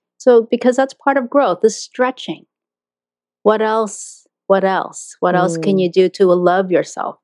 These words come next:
Speaker 1: What else can you do to appreciate yourself? What
Speaker 2: Mm-hmm.
Speaker 1: else can you do to let your light shine radiantly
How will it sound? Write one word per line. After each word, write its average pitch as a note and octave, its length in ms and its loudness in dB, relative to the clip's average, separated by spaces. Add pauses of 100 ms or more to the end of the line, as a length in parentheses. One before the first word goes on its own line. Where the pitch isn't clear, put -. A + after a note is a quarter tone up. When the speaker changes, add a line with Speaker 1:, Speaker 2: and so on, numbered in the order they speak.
Speaker 1:
What A3 120 0
else C4 220 -2
can A#3 240 -2
you A#3+ 80 2
do G#3 580 4
to F#3 140 4
appreciate A#3+ 680 -2
yourself? - 440 -10 (540)
What F#3 280 2
Speaker 2:
Mm-hmm. G3+ 60 0
Speaker 1:
else G3+ 200 0
can G#3+ 200 0
you G#3 120 0
do G3 300 2 (140)
to F#3 240 2 (400)
let G3+ 200 4
your G3 400 0 (200)
light D#4+ 480 0 (100)
shine D#3 800 -2 (420)
radiantly D#3+ 960 0